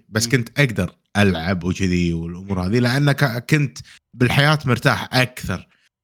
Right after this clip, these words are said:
Speaker 1: ف-، فالموضوع نفسه جاسم اللي بداية الحلقة قاعد ن-، قاعد نسولف فيه. فصراحة وقفت إني ألعب بايونيتا،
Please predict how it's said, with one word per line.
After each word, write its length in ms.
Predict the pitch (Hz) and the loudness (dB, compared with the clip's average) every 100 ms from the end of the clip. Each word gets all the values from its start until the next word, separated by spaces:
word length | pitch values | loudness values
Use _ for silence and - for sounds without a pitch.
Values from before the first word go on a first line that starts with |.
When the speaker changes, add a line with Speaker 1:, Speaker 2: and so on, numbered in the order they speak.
| _ | _
Speaker 1:
ف-، 120 | - | 2
فالموضوع 1000 | 120 120 - 123 120 120 117 123 151 170 | 2 2 0 2 4 4 2 2 2 4
نفسه 240 | 170 160 151 | 2 2 2
جاسم 440 | 143 135 110 98 | 2 0 0 0
اللي 260 | 104 104 101 | 2 4 2
بداية 440 | 90 107 117 107 | 0 2 2 0
الحلقة 360 | - 117 98 101 | -2 -2 -2 -2
قاعد 240 | 98 98 | -2 -2
ن-، 520 | 98 95 92 90 90 87 _ _ _ _ - 95 | -2 -4 -8 -16 -20 -20 _ _ _ _ -8 -4
قاعد 120 | 98 | 0
نسولف 380 | 113 113 113 95 | 0 2 0 -2
فيه. 240 | 95 90 - - _ _ | -4 -6 -6 -20 _ _
فصراحة 2250 | - 117 120 120 120 117 117 113 110 110 110 110 107 110 107 - 151 170 156 165 151 143 131 | -2 0 2 2 2 2 2 2 2 0 0 0 -2 -2 -4 0 0 0 2 2 4 2 0
وقفت 560 | 135 143 180 151 - - 131 | 0 2 0 -2 -8 -6 0
إني 220 | 127 127 | 2 2
ألعب 200 | 113 117 | 2 2
بايونيتا، 640 | 113 117 127 - 170 208 | 2 2 2 2 2 2